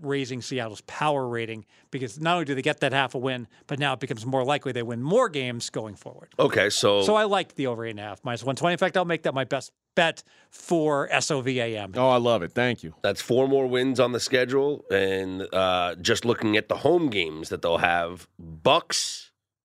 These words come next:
Speaker 2: Raiders, Panthers, forty-niners, Jets, and Rams.
Speaker 1: Boy, those, that Jets and, yeah, the Rams, those are a lot of games that look difficult, two weeks ago. It looked so
Speaker 2: <laughs>
Speaker 1: bad,
Speaker 2: Yeah.
Speaker 1: no more.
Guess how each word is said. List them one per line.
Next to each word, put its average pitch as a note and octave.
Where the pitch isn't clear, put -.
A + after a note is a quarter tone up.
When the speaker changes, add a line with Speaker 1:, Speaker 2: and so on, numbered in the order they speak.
Speaker 2:
Raiders, D#3
Panthers, C#3+
forty-niners, B2+
Jets, -
and F2
Rams. -
Speaker 1:
Boy, D3
those, A2+
that A#2+
Jets -
and, F3
yeah, E3+
the D3
Rams, D#3+
those E3+
are E3
a -
lot D#3+
of F3
games E3
that C#3+
look C3+
difficult, C#3+
two D#3
weeks C#3
ago. G#2
It B2
looked C#3
so D#3+
Speaker 2:
<laughs> C#3
Speaker 1:
bad, D#3
Speaker 2:
Yeah. A2
Speaker 1:
no B2
more. C3+